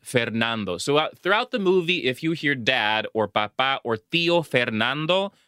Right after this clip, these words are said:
this is who I'm talking about, basically, all right? And so their papa is <laughs> ga-, is gouging an eyeball out from the cooked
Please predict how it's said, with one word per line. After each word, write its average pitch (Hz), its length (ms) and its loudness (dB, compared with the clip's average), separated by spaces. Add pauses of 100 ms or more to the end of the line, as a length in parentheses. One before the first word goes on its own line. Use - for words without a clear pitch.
(140)
this 127 220 0
is 127 100 -2
who 123 140 2
I'm 120 160 4
talking 95 360 -2
about, 82 460 -4
basically, 87 540 -4
all 90 100 2
right? 123 320 0 (380)
And 143 180 0
so 147 180 2
their 143 140 2
papa 160 680 0
is 123 280 -2
<laughs> 107 100 -8
ga-, - 100 0 (280)
is 123 140 -2
gouging 165 640 0
an 185 180 -2
eyeball 110 720 2 (320)
out 131 560 -2
from 127 280 0
the 120 260 0 (260)
cooked - 500 -4